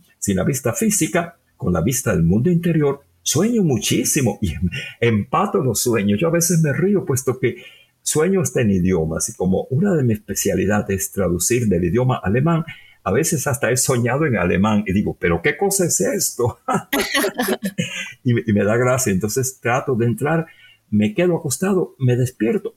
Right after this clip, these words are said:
y vuelvo a entrar en el sueño lúcido. Todo eso es una técnica que podemos hacer y que nos vamos a poner de acuerdo aquí, y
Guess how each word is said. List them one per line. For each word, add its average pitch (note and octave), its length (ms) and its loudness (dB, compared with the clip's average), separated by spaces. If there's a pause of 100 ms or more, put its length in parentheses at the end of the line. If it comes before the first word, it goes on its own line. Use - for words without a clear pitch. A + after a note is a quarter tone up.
y G#3+ 200 4
vuelvo G3 400 2
a - 20 2
entrar E3+ 520 0
en G#2 200 2
el E2+ 160 0
sueño F2+ 400 0
lúcido. F#2+ 480 0
Todo E3+ 280 2
eso E3+ 260 0 (220)
es B2 100 4
una D#3 320 0
técnica A2+ 760 0 (260)
que F#2+ 100 0
podemos G#2+ 460 -2
hacer F#3 500 0 (380)
y A2+ 100 -2
que G#2 140 0
nos F#2+ 360 -2
vamos E3+ 300 0
a C#3 80 -2
poner B2 300 0
de G#2+ 100 0
acuerdo B2+ 420 -2
aquí, E3+ 260 -4 (280)
y A2+ 240 -2